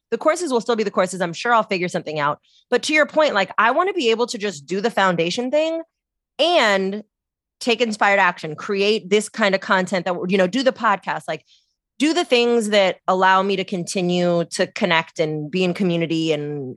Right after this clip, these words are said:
network, and then just run the foundation. So for that to happen, that meant I had to, like, unplan the last six months of my year. So how do I do that without burning also the fuck out in the first six months?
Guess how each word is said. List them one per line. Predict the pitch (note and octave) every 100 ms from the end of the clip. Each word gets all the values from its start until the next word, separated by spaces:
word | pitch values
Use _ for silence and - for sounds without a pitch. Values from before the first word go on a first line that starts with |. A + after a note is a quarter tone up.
| _
network, | F3+ F#3+ F#3 F#3 E3 - _ _ _ _ _ -
and | A#3
then | A3+ G#3+
just | F#3+ F#3+
run | F3+ F3
the | E3+
foundation. | D#3+ D#3+ F3 E3 D#3+
So | F#3
for | G#3+
that | A3+ B3
to | A3+
happen, | A#3+ E4 G3+ F#3
that | G#3+ A#3+
meant | C4+
I | G#3+
had | A#3+ G#3+ G3+
to, | A3+
like, | G3+ E3+ E3 _ _ _ -
unplan | A#3+ B3 A3+ A#3 A#3 G3+
the | F3
last | E3 F3 E3+
six | - -
months | F3+ D#3+
of | E3
my | C#3
year. | C#3+ F#3 A2 - - _ _ _ _ -
So | A#3
how | C4+
do | C#4+
I | C#4
do | A#3+
that | B3+ A3
without | A3 F#3
burning | F3+ G3+ G#3 F#3+
also | F#3+ F#3+
the | F3+
fuck | E3+ E3
out | F3+ D#3+
in |
the | E3
first | F#3 G3+ -
six | A2+ -
months? | A2 - - -